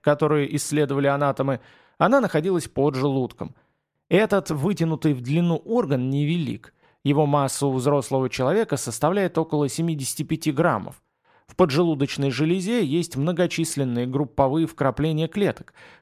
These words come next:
которые функционируют как железы внутренней секреции, выделяя в кровь гормоны глюкагон и инсулин, регулирующие содержание глюкозы, виноградного сахара, в крови.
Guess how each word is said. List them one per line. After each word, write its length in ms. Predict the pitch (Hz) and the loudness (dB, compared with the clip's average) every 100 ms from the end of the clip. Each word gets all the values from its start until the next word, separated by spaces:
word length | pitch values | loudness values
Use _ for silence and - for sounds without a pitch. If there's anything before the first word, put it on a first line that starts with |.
| _ | _
которые 500 | 156 139 151 170 135 | 2 4 2 2 2
функционируют 800 | - 147 - 151 135 180 180 170 | -2 -4 0 0 2 0 -2 0
как 240 | 156 143 | 0 0
железы 460 | 131 151 147 131 139 | 2 2 2 2 0
внутренней 520 | 135 156 151 147 151 | 0 -2 -2 -2 -2
секреции, 680 | - 175 170 - - - - - | -4 0 0 0 -6 -14 -14 -2
выделяя 420 | 135 135 131 120 | 0 4 2 0
в 60 | |
кровь 240 | - 135 113 | 0 -2 0
гормоны 560 | 131 131 143 135 123 117 | 2 2 2 0 -2 -2
глюкагон 640 | 143 139 131 123 196 208 | -2 0 0 0 0 0
и 240 | - 160 | -2 -2
инсулин, 540 | 160 - 185 180 110 - - - - | -2 0 0 0 -4 -10 -20 -20 -2
регулирующие 920 | 143 151 131 135 214 185 127 - 107 | 2 4 2 2 2 2 0 -4 -8
содержание 600 | - 135 123 131 160 127 | -4 -2 0 2 0 0
глюкозы, 580 | 120 120 214 254 123 - _ _ - | -2 -2 0 0 -2 -8 _ _ -4
виноградного 580 | 123 131 123 110 120 120 | 0 2 2 0 0 0
сахара, 480 | 123 107 120 110 - | -2 -2 -4 -6 -10
в 80 | - | 0
крови. 420 | 202 190 110 | 2 2 -2